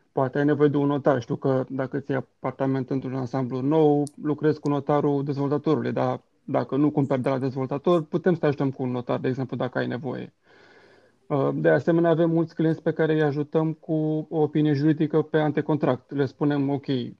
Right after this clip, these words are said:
ai găsit un imobil, spune-i dezvoltatorului sau vânzătorului să-ți dea un draft de antecontract, dă-l și nouă să-l dăm la juridic la noi intern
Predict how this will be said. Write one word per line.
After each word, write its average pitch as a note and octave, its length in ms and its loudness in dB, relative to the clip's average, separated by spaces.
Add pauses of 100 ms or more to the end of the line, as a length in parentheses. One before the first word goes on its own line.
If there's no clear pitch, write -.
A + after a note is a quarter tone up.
(260)
ai C#3 200 0
găsit C3 280 -4
un C3+ 100 0
imobil, D#3 680 2 (1200)
spune-i D3+ 580 4
dezvoltatorului C3+ 840 2
sau B2+ 320 0
vânzătorului C#3 520 2
să-ți C3+ 180 -2
dea D3 160 4
un C3+ 260 0
draft C#3 280 0
de D3+ 60 0
antecontract, C#3 760 0
dă-l E3+ 280 2
și - 160 -6
nouă D#3 240 4
să-l D3 180 0
dăm D3+ 140 2
la D#3 120 4
juridic C#3+ 360 0
la C#3 120 -2
noi C3+ 260 0
intern C#3+ 440 0